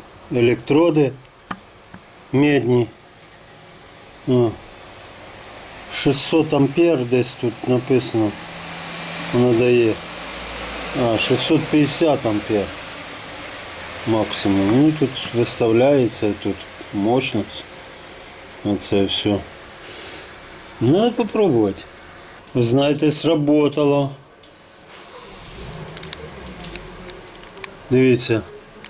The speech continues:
Попроварював. Ну, воно дві точки ставить. От.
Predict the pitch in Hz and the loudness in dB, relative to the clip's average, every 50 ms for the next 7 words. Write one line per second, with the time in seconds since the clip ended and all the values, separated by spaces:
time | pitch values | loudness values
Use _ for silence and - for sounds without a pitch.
0 | - - - - - - - - - 110 107 139 139 139 143 147 139 131 123 120 | -18 -18 -18 -18 -20 -20 -10 -4 -4 -2 2 4 4 6 6 6 6 6 6 4
1 | 117 117 123 139 147 160 160 156 147 151 160 156 156 151 139 127 131 - - 143 | 4 4 4 6 6 6 6 6 6 6 6 6 6 6 4 2 -2 -6 -8 -8
2 | 120 123 143 156 160 156 - 165 147 131 - - - 123 117 - - - 123 117 | -2 2 4 4 4 4 4 4 4 4 2 0 0 0 0 0 -2 0 2 2
3 | 110 104 98 95 92 - - - - - - - - - - - - - - - | 4 4 2 0 -2 -4 -12 -20 -20 -20 -20 -20 -20 -20 -20 -20 -20 -20 -20 -20
4 | - - - - - - - - - 120 120 117 107 98 90 - | -20 -20 -20 -20 -20 -20 -12 -2 0 2 4 4 4 2 2 0